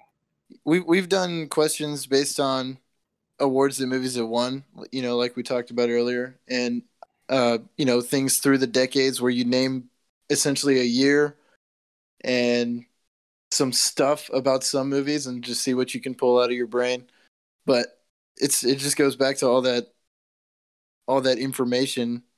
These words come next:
that's out there because people did things that we get to learn about and talk about. Awards and, and, um, I'm trying to remember the other through the decades. Oh, highest grossing, you know, in the box office and things like that.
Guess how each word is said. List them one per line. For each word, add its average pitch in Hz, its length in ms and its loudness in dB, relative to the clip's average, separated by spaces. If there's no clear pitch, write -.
that's 123 360 0
out 139 240 0
there 123 400 0
because 123 480 0
people 131 460 -4
did 135 320 0
things 120 540 -2
that 117 140 2
we 120 160 0
get 123 200 -2
to 135 80 -4
learn 120 200 -2
about 120 220 0
and 117 100 -10
talk 127 220 -2
about. 117 260 -6
Awards 139 760 2
and, 117 460 -4
and, 117 460 -2
um, 110 400 0
I'm 127 80 -8
trying 202 180 0
to 196 40 0
remember 185 200 2
the 151 100 4
other 151 180 2
through 147 200 0
the 135 60 2
decades. 123 380 -2
Oh, 147 120 4
highest 156 380 0
grossing, 147 640 -2
you 147 100 -6
know, 131 140 0
in 131 80 -4
the 131 60 -8
box 127 280 0
office 120 380 -6
and 117 100 -16
things 120 220 -12
like 117 160 -10
that. 117 240 -6